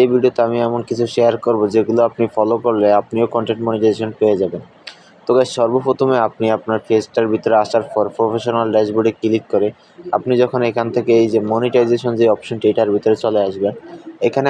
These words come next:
আসার পর সর্বপ্রথম আপনি খেয়াল করবেন আপনার এইখানে এই যে সাবস্ক্রিপশন, কনটেন্ট মনিটাইজেশন এবং স্টোর ফ-, ইয়ে, স্টোর ফ্রন্ট, এই তিনটা অপশনে এই যে এইখানে আপনার তালা আছে কি নেই। যদি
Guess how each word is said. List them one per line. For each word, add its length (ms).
আসার 260
পর 80
সর্বপ্রথম 460
আপনি 140
খেয়াল 280
করবেন 300
আপনার 200
এইখানে 340
এই 160
যে 80
সাবস্ক্রিপশন, 640
কনটেন্ট 340
মনিটাইজেশন 640
এবং 100
স্টোর 220
ফ-, 220
ইয়ে, 120
স্টোর 260
ফ্রন্ট, 220
এই 120
তিনটা 240
অপশনে 320
এই 160
যে 80
এইখানে 400
আপনার 280
তালা 240
আছে 200
কি 100
নেই। 160
যদি 180